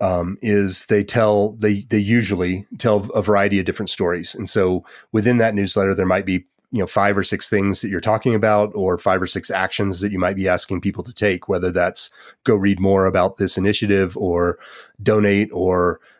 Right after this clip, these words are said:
um, you know, or find out about the hackathon that's coming up in, in a few weeks.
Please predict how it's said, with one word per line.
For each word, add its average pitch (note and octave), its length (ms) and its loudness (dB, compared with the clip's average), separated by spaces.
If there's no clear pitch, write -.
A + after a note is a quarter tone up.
um, F2 720 0
you G2 100 -2
know, F2+ 100 0
or F2+ 260 -2
find G2 260 0
out F#2 120 4
about F2+ 220 0
the F2 60 -2
hackathon F#2+ 440 0
that's F#2 160 -2
coming F2+ 260 -2
up F2 180 -4
in, F2+ 240 -4
in F#2 180 -8
a F2+ 60 -4
few F#2 200 -4
weeks. F2 300 -10